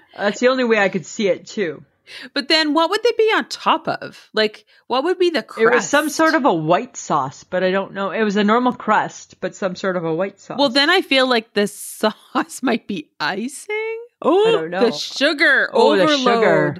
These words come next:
Speaker 1: Yum.
Speaker 2: Holy smokes.
Speaker 1: Yummy. Sounds delicious.
Speaker 2: Maybe
Speaker 1: Okay.
Speaker 2: it's like, maybe it's like a graham cracker crust.
Speaker 1: No, it wasn't. It was a normal pizza crust.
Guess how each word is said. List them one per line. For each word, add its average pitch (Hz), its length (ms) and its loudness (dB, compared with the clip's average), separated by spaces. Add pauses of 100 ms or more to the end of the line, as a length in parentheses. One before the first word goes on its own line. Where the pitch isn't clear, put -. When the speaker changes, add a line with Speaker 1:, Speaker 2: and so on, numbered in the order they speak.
(280)
Speaker 1:
Yum. 175 240 2
Speaker 2:
Holy 202 680 2
smokes. 233 380 0
Speaker 1:
Yummy. 202 520 2
Sounds 175 400 -6
delicious. 175 640 -6 (180)
Speaker 2:
Maybe 262 240 2
Speaker 1:
Okay. 294 160 2
Speaker 2:
it's 208 80 -4
like, 247 400 -4
maybe 262 240 0
it's 349 140 -4
like 302 100 -4
a 262 60 0
graham 202 340 0
cracker 180 340 -2
crust. - 520 -8 (880)
Speaker 1:
No, 180 160 0
it 160 80 -4
wasn't. 196 280 -4
It 175 40 0
was 170 160 -6
a - 20 -6
normal 175 260 -4
pizza 196 280 -12
crust. - 440 -20